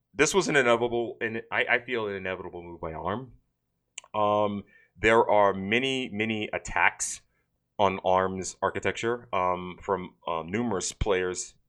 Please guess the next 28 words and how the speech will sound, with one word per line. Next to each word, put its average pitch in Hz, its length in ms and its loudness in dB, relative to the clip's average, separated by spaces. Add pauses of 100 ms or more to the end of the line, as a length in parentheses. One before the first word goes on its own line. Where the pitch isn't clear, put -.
in 82 100 -8
China 85 480 -4
and, 82 220 -10
uh, 85 140 -10
elsewhere. 85 540 -4 (600)
Uh, 101 340 4
it's - 140 -4
a 107 60 2
global 104 300 4
hegemon, 92 800 2
uh, 87 320 -4
that's 92 260 -4
starting 104 460 0
to 107 120 -2
wane. 98 500 0
And 135 100 -2
you 185 80 2
can 151 140 2
tell 202 260 8
that 127 120 2
they're 117 100 4
starting 98 320 4
to 90 60 0
wane 92 280 0
because 98 200 -4
they 110 100 2
actually 110 320 0
just 101 220 -6